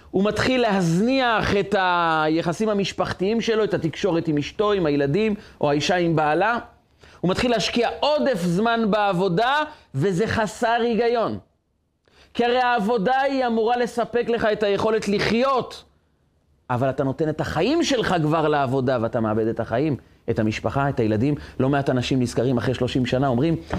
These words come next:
"השקעתי יותר מדי זמן בעבודה, לא היה לי זמן להשקיע בילדים, ועכשיו לילדים אין זמן בשבילי". מה גורם לאדם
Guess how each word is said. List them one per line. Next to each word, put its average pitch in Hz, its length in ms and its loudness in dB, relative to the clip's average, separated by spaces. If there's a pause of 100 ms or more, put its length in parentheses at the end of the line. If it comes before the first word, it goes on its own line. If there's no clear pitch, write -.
(140)
"השקעתי - 300 -2
יותר 123 200 0
מדי 113 280 2
זמן 104 240 0
בעבודה, 92 400 2
לא 131 120 2
היה 147 100 2
לי 120 80 0
זמן 117 220 0
להשקיע 107 280 0
בילדים, 95 400 0 (360)
ועכשיו 131 280 0
לילדים 120 340 2
אין 107 80 0
זמן 110 220 0
בשבילי". 113 340 -2 (2500)
מה 147 200 2
גורם 220 340 2
לאדם 117 520 2